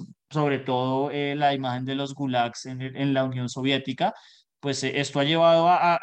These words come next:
a eso, a, a que se, se ha escandalizado esto, pero, pues, se ha basado más que todo, como yo tengo entendido, es en una encuesta hecha a ocho personas y a esta persona que les digo, que se llama Adrián Sens. Todos los, los,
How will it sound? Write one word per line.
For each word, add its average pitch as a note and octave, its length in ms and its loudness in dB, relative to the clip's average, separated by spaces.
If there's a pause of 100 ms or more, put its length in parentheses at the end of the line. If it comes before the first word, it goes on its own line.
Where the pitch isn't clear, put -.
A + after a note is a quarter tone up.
a F3 80 2
eso, D#3 240 -4
a, A2+ 120 -6
a C3 140 -6
que C3 140 -6
se, B2 360 -4
se - 200 -4
ha C3+ 60 4
escandalizado D3 840 0
esto, D3 400 -6 (460)
pero, D#3 240 0
pues, D3 160 -4
se D3+ 100 -2
ha C#3 80 4
basado E3+ 560 4
más G3+ 200 0
que G#3 120 -4
todo, G#3 300 -4
como G#3 340 -4
yo D3+ 160 -4
tengo D3+ 220 -4
entendido, F3 480 -2
es E3+ 100 -6
en D3+ 140 -2
una D#3 180 -2
encuesta F3+ 560 0
hecha F3 260 -2
a F3 60 2
ocho F3+ 260 -4
personas F#3 640 -6 (360)
y D#3+ 160 0
a D3+ 160 6
esta C#3+ 240 0
persona D#3 380 -2
que D#3+ 120 -6
les D#3 160 -2
digo, C#3 260 -2
que A#2+ 80 -14
se B2 100 -10
llama B2 260 0
Adrián C3+ 280 0
Sens. - 400 -6
Todos F3 300 2
los, F3+ 320 0
los, D#3+ 560 -2